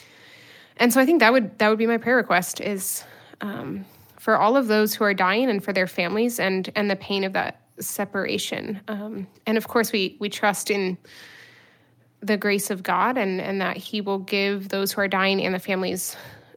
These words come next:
all of the comfort and all of the consolation that they would need in even greater abundance than if these restrictions weren't in place. But, but all that being said, out of compassion,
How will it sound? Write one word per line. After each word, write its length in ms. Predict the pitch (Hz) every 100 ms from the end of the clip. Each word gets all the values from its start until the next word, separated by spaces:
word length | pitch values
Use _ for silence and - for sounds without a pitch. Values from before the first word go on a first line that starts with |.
| _
all 160 | 208 220
of 80 | 220
the 80 | 208
comfort 340 | 202 190 180
and 180 | - 185
all 120 | 190
of 80 | 196
the 60 | 196
consolation 560 | - 185 185 180 -
that 120 | 190
they 100 | 190
would 140 | 185 180
need 260 | 196 254 269
in 260 | - 196
even 300 | 180 208 196
greater 320 | 190 190 190
abundance 560 | 185 190 180 175 175 -
than 360 | 196 170 175 180 - - _ _
if 140 | 202 196
these 160 | 202
restrictions 480 | 185 - 190 - 185
weren't 200 | 185 170
in 100 | -
place. 360 | - - 190 -
But, 260 | 185 - - _ - _ _
but 140 | 202 196
all 120 | 202
that 160 | 208
being 180 | - 185
said, 240 | 180 180 180
out 140 | 175
of 100 | 180
compassion, 760 | - 190 185 190 - 175 165